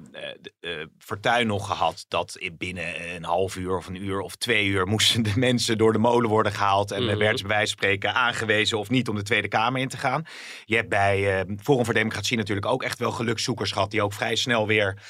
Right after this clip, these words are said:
Speaker 1: zijn afgesplitst van, eh, van
Speaker 2: Mhm.
Speaker 1: Forum.
Speaker 2: Mhm.
Speaker 1: Eh, Caroline van der Plas zegt, "Nou, ik ben er toch al e-, anderhalf, twee jaar mee
Speaker 2: Ja, ja, ja.
Speaker 1: bezig."
Speaker 2: Dat is
Speaker 1: Ehm,
Speaker 2: zo. En, en,
Speaker 1: <clears throat> misschien
Speaker 2: eh,
Speaker 1: met de provincie als basis ook, hè, dat ze daar heel gericht naar aan het kijken is.
Speaker 2: Ja, ze, ze wordt ook echt giftig als je,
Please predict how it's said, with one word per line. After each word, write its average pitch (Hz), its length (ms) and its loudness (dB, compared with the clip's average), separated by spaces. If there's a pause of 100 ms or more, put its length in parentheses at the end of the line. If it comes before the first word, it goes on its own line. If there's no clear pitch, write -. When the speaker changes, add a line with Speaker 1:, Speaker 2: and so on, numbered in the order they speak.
(160)
Speaker 1:
zijn - 180 -2
afgesplitst 156 560 0
van, 156 240 2
eh, 156 160 4
van 156 160 0
Speaker 2:
Mhm. 151 100 -2
Speaker 1:
Forum. 165 400 4 (220)
Speaker 2:
Mhm. 101 280 -8 (100)
Speaker 1:
Eh, - 120 -4
Caroline 113 300 2
van 107 100 -4
der 101 80 -4
Plas 127 180 2
zegt, - 160 -4
"Nou, 85 120 -6
ik - 60 -16
ben 95 80 -6
er 76 60 -12
toch 104 160 -8
al 95 100 -2
e-, 104 120 -4
anderhalf, 92 420 0
twee 107 180 2
jaar 92 140 2
mee 90 160 -2
Speaker 2:
Ja, - 120 0
ja, 330 40 4
ja. 311 60 6 (220)
Speaker 1:
bezig." - 180 -6
Speaker 2:
Dat 208 440 2
is 104 60 4
Speaker 1:
Ehm, 143 60 2
Speaker 2:
zo. - 160 2
En, 190 240 0
en, 208 240 4 (140)
Speaker 1:
<clears throat> - 100 -6
misschien 185 200 2
Speaker 2:
eh, 202 60 4
Speaker 1:
met 135 100 2
de 127 80 -2
provincie 135 460 0
als 110 200 -2
basis 87 480 0
ook, 156 280 2
hè, 180 160 0
dat 165 160 -2
ze - 80 -8
daar 95 160 2
heel 131 140 0
gericht 131 300 -6
naar 127 100 -2
aan 127 60 0
het 127 100 -4
kijken 131 360 0
is. 135 220 -4
Speaker 2:
Ja, 160 220 2
ze, 202 200 4
ze 185 140 2
wordt 190 200 2
ook 170 120 0
echt - 240 -4
giftig - 500 -2
als 127 220 -2
je, 143 140 0